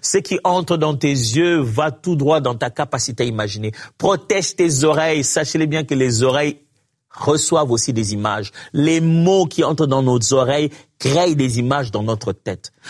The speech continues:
Ne sois pas dans toutes les conversations, ne regarde pas tous les films. Tu peux bousiller quelque chose dans ta relation avec Dieu. Protège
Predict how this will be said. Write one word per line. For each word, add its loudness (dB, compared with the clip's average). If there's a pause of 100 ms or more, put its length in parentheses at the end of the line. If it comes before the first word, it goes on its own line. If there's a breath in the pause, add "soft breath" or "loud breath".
(120)
Ne 2
sois 0
pas 2
dans 2
toutes -4
les 0
conversations, 0
ne 0
regarde 0
pas -2
tous -4
les 0
films. -4 (220 loud breath)
Tu -2
peux 0
bousiller 2
quelque -2
chose 0
dans 0
ta -2
relation -2
avec -4
Dieu. -4 (280 loud breath)
Protège 0